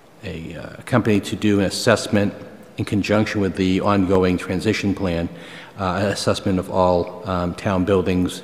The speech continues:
and, uh, and holdings, lands, parks, that sort of thing there. And I believe one has been, uh, a survey has been completed for, actually for Town Hall, and, uh, at least preliminarily, I do not believe they have, uh,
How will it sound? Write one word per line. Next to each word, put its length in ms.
and, 320
uh, 360
and 100
holdings, 540
lands, 380
parks, 360
that 160
sort 160
of 80
thing 160
there. 180
And 80
I 60
believe 280
one 180
has 340
been, 340
uh, 320
a 100
survey 300
has 260
been 140
completed 340
for, 180
actually 300
for 140
Town 280
Hall, 380
and, 360
uh, 260
at 100
least 300
preliminarily, 680
I 80
do 160
not 220
believe 260
they 120
have, 300
uh, 180